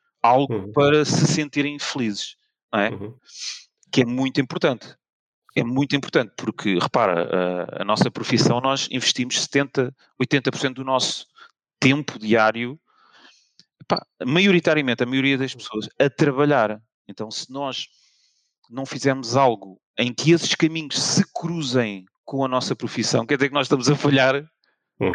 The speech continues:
Speaker 1: nossa realização pessoal, não é?
Speaker 2: Uhum.
Speaker 1: Então,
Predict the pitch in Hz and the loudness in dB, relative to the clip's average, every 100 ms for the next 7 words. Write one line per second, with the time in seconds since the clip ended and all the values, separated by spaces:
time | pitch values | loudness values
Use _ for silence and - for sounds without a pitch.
0 | 92 135 - - 127 131 123 123 113 - | -2 0 2 2 2 4 4 0 -4 -8
1 | - 127 98 95 90 - _ - 117 101 | 0 0 0 -6 -10 -14 _ -14 -12 -12
2 | 101 - 113 117 117 113 | -14 -16 -6 -2 -2 -4